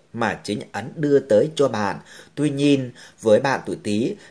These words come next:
đừng có sử dụng chúng một cách quá hao tốn, và cái điều đó khiến cho bản mệnh lại cảm thấy kiệt sức vào cuối ngày. Cho nên,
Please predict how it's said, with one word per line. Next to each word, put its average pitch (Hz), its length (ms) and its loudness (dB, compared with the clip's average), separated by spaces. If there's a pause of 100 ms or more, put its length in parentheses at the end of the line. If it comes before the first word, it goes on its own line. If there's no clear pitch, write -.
đừng 104 280 0
có - 100 2
sử 92 240 -4
dụng 117 320 -2
chúng 123 260 -6
một 117 200 -2
cách 123 140 -4 (140)
quá 107 160 -4
hao 135 340 -6
tốn, 120 400 -2 (220)
và 104 380 0 (260)
cái 143 140 -4
điều 135 180 2
đó 92 400 2 (160)
khiến 143 260 -6
cho 151 120 -2
bản 98 220 -4
mệnh 104 320 -4
lại 92 240 -6
cảm 90 140 -8 (100)
thấy 135 120 -8 (140)
kiệt - 160 2 (180)
sức 208 220 -6
vào 95 160 -4
cuối 104 400 -8
ngày. 101 380 -4 (240)
Cho 131 180 0
nên, 131 360 2